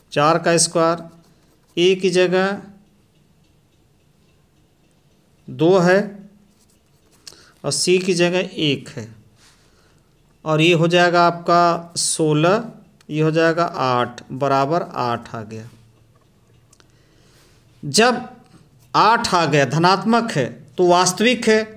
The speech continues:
अब बराबर है कि नहीं, भिन्न है, भिन्न माने अलग अलग है कि नहीं, वास्तविक तो है, वास्तविक है, लेकिन वास्तविक इसमें भी वास्तविक, इसमें भी वास्तविक,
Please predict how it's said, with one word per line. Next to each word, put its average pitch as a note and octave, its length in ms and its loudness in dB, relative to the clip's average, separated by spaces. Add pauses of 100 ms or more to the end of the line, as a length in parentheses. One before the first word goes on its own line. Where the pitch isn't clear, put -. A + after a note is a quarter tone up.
(360)
अब G#3+ 240 0
बराबर F3 480 2
है A3 160 4
कि A#3 140 2
नहीं, A3 320 4
भिन्न E3 320 0
है, G3+ 400 2
भिन्न F3 220 0
माने B3 180 2
अलग G#3 260 4
अलग G#3+ 220 2
है G#3 140 4
कि A3 120 0
नहीं, G#3 280 2 (680)
वास्तविक E3+ 640 0
तो A3 80 2
है, F#3+ 200 4
वास्तविक D#3+ 640 0
है, - 340 -2 (140)
लेकिन E3+ 420 0 (640)
वास्तविक E3 600 2
इसमें G3 300 0
भी G#3 120 2
वास्तविक, F#3+ 420 0
इसमें F#3 200 -4
भी G3 120 0
वास्तविक, C#3+ 340 -2